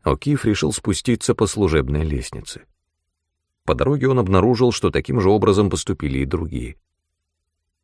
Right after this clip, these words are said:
По мере того, как он спускался, снизу всё отчётливее доносились крики и стоны, и О'Кифф,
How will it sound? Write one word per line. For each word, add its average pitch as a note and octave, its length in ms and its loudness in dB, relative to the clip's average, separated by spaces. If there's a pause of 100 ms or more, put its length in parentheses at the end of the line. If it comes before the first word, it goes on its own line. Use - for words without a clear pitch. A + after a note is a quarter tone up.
(460)
По - 140 -4
мере B2 200 -2
того, G2+ 260 4
как G2 160 0
он F2+ 140 2
спускался, A2+ 800 0
снизу G#2+ 520 0
всё B2+ 240 -2
отчётливее A2 760 2
доносились F#2 680 2
крики E2 480 0
и E2 160 -4
стоны, D#2 640 -2
и - 200 -10
О'Кифф, - 460 -4